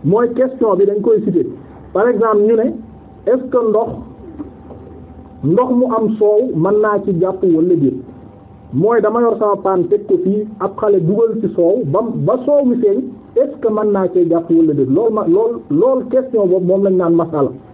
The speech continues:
Ku dégg ñu naan masala rek, mooy laaj yi ñuy laaj. Mooy question boo xam ne dañuy xaar tontu bu ñëw, lan la ci boroom xam-xam yi tontu, loolu lañ ci soxla.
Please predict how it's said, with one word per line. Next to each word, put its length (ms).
Ku 100
dégg 220
ñu 120
naan 180
masala 400
rek, 120
mooy 280
laaj 240
yi 80
ñuy 180
laaj. 180
Mooy 320
question 400
boo 160
xam 200
ne 80
dañuy 500
xaar 260
tontu 300
bu 140
ñëw, 380
lan 180
la 100
ci 220
boroom 300
xam-xam 340
yi 80
tontu, 280
loolu 200
lañ 180
ci 80
soxla. 260